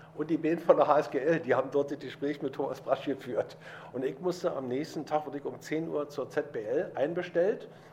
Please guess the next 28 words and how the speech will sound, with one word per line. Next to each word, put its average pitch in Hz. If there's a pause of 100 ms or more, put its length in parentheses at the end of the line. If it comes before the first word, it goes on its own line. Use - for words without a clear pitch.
(720)
Und 151 (240)
ja, 104 (520)
und 123
dann 120
saß, 120 (600)
kannte 139
ich 156
natürlich 147
den 123
ersten 135
Chef 135
da 151
und 117
den 110
zweiten 135
kannte 151
ich, 135
dann 117
saß 120
noch 123
ein -
dritter 185
dabei, 165
den 127
ich 117
kannte. 139 (1080)
Ratet 120
mal, 120